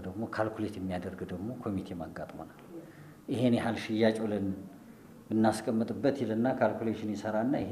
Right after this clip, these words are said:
ግብር ሊበዛበት ይችላል ብሎ ባልተሰጠው ስራ ውስጥ ገብቶ ደግሞ፣ እ፣ ግብር ከፋዮቻችን አመቱ ሽጠው ባገኙት ገቢ ላይ የተመሰረተ ግብር እንዲከፍሉ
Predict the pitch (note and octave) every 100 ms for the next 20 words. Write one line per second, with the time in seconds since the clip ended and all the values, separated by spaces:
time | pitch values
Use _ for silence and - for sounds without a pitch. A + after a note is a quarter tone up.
0 | G2+ A2 C#3+ D3 A2 G#2+ A2 G2+ G#2 -
1 | - F#2+ F#2+ G#2 D3 D#3 C4+ C#4+ D4 -
2 | - F#2 - - B2 - - - C3+ B2
3 | - G#2+ G2+ - G#2 G#2 A#2+ D3 - -
4 | - - - - - G#2 G2 F#2+ F2+ F2+
5 | F2+ F2 F2 - - - G2 A2 G#2+ A2
6 | G#2 F#2+ - G2+ - D#3+ F#3 - - -
7 | - G2+ G#2 G#2+ G#2+ C#3+ F#3 - G#2 -
8 | C#3 F#2 F#2+ F#2 F2+ - G2 F#2 F2+ F2+
9 | F#2 F#2 - F2+ F2+ - - - - -
10 | - - G#2+ G#2+ G2+ F#2 F#2+ - F#2+ G2